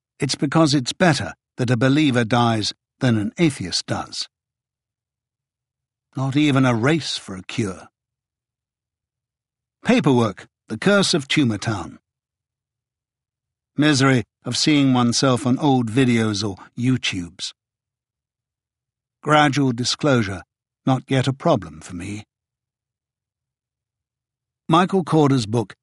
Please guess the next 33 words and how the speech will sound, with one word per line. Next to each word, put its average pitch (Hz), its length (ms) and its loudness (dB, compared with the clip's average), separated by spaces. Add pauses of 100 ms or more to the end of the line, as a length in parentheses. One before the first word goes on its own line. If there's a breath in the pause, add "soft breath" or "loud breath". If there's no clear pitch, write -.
(120)
Man 135 380 2
to 123 100 -4
Man. 117 480 -2 (1900)
You 196 160 0
can 233 160 2
get 165 240 0
so 180 260 0
habituated 123 800 0
to 107 80 -8
bad 120 300 2
news, 117 360 2 (360)
the 117 80 -2
good 185 240 2
news 101 380 -2 (240)
is 139 160 0
like 165 220 2
Breitenbach 123 760 0
and 123 140 0
the 131 60 -4
cake. - 400 -4 (600)
Consolations 135 840 2
of 117 100 -2
saying, 127 380 2 (240 loud breath)
"Well, 123 160 0
at 131 80 -4
least 151 320 -2
now 127 300 4
I 131 120 0
won't 123 240 0
have 110 160 -6
to 104 100 -10
do 98 180 -8
that." 120 500 -4